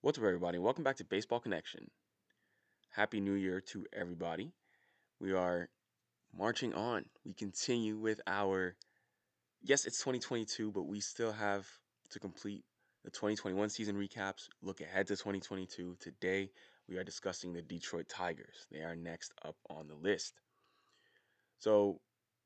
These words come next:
the Detroit Tigers, just like the L A Angels, which we just talked about, finished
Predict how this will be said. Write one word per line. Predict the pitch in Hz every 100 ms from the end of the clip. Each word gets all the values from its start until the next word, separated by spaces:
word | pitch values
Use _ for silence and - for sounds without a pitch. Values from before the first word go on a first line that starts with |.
| -
the | 92
Detroit | 95 120 139 123
Tigers, | - 107 113 101 101 95 - - _ _ _ _ _ _ -
just | 120 127 120
like | 110 107 - - _ _ _ _ -
the | 101 90
L | 104 104
A |
Angels, | 87 101 95 90
which | 87
we | 92
just | 92 -
talked | 92 -
about, | - 82
finished | - - 98 -